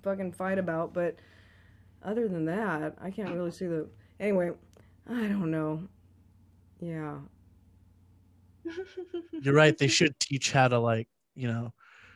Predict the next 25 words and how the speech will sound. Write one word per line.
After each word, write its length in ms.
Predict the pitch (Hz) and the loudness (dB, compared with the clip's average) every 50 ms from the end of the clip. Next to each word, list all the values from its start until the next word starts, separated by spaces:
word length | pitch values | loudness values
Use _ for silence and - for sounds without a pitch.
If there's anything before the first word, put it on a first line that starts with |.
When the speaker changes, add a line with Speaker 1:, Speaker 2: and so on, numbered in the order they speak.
| - _ - - - _ _ _ - _ - _ _ _ _ - - - | -20 _ -20 -20 -20 _ _ _ -20 _ -20 _ _ _ _ -20 -2 4
Speaker 2:
tamper, 680 | - 151 143 139 127 - - 135 120 113 113 117 - _ _ _ _ _ _ - _ _ _ _ _ _ - - _ - | 6 6 6 6 4 4 4 4 4 4 2 0 -4 _ _ _ _ _ _ -20 _ _ _ _ _ _ -20 -18 _ -8
uh, 460 | 123 127 123 123 117 117 - - - - - 165 _ | -6 -4 -4 -4 -6 -8 -10 -10 -12 -14 -16 -20 _
you 80 | - 131 | -8 -6
know, 100 | 120 117 | -4 -4
the 80 | 117 113 | -4 -4
glory 340 | 117 123 127 123 123 120 | 0 2 4 4 4 4
holes 280 | 117 120 120 113 110 110 | 2 0 0 -2 -2 -4
so 160 | - - 123 | -4 -2 0
you 60 | 120 | 2
don't, 220 | 117 120 113 113 - _ | 2 2 0 -2 -6 _
you 80 | 131 120 | -2 -2
don't 200 | 113 117 - _ | -2 -4 -4 _
cut 260 | - - 120 - - | -2 -2 -2 -2 -2
yourself 580 | - 113 107 - - 117 117 120 123 - - - - | -6 -6 -6 -6 -8 -8 -8 -10 -14 -16 -18 -6 -6
on 140 | 120 113 | -4 -4
the 100 | 110 113 117 | -4 -2 -2
edge 80 | 117 | 0
Speaker 1:
Von 40 | - | 0
Speaker 2:
of 60 | 453 - | 0 -2
them. 100 | - 110 | -2 0
Speaker 1:
Traeger's 340 | 440 494 523 508 494 370 359 | 2 2 4 4 4 6 6
on 140 | 302 294 | 6 6
this 140 | 269 247 208 | 4 2 0
glory 540 | 165 - 214 233 294 359 415 466 508 494 392 | 0 0 0 0 0 -2 -2 0 2 2 2
hole. 500 | 269 220 185 170 160 156 151 147 147 | 4 2 2 2 2 0 -2 -4 -6